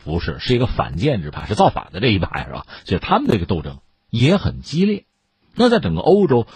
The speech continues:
那很多老欧洲，从传统思维和经验来讲，也是所谓建制派，就是希望回到过去嘛，一切都在自己原有的轨道上，一切都可控啊，我既得利益很稳固。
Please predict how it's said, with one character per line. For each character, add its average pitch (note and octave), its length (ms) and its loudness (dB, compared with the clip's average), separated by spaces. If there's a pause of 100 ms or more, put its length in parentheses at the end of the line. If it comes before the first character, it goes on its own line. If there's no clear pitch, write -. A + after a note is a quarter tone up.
(120)
那 F3 140 -2
很 - 160 -6
多 C#3 160 2
老 G#2+ 300 0
欧 D3+ 260 6
洲， F2 220 -6 (160)
从 B2 160 -4
传 G#2+ 240 -2
统 D#2 120 0
思 - 160 -2
维 A2 120 2
和 G#2+ 100 0
经 C3+ 160 0
验 A2+ 140 0
来 D#2 100 -4
讲， D#2 180 -6 (160)
也 D2 140 -4
是 G3 140 0
所 - 160 -2
谓 - 100 -8
建 E2+ 240 -2
制 - 140 -12
派， - 120 -16
就 G#3+ 140 0
是 - 60 -6
希 D#4 80 2
望 B3 80 2
回 F3+ 100 0
到 F#3+ 100 4
过 F#3 140 2
去 F#3+ 180 -4
嘛， B2 120 -8 (260)
一 F3+ 280 2
切 - 340 -2
都 D#3 100 6
在 D3 120 2
自 C3+ 140 -2
己 G2 120 2
原 G#2+ 180 4
有 F#2+ 160 4
的 F2+ 60 -2
轨 C#2 160 -8
道 C#2 100 -6
上， E2+ 140 -2
一 F3 100 0
切 F#3 140 6
都 G3 100 6
可 A3+ 160 4
控 - 220 2 (560)
啊， F2 100 -10
我 A#2+ 140 -4
既 G3+ 160 -4
得 G3 140 4
利 G#3 180 -2
益 D3 180 -6
很 F#3+ 160 2
稳 A#2 220 4
固。 A3 180 2